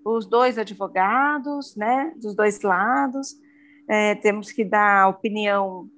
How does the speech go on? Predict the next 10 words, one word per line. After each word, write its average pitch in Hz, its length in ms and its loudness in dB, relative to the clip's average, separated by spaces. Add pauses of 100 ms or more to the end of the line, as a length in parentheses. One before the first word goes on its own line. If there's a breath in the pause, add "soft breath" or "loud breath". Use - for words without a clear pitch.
de 196 140 -12
quem 196 180 -2
é 185 60 0
contra, 233 720 -2
de 190 100 -8
quem 175 240 -4
é 170 40 0
a 175 40 0
favor, 247 840 6 (580 loud breath)
né? 220 400 4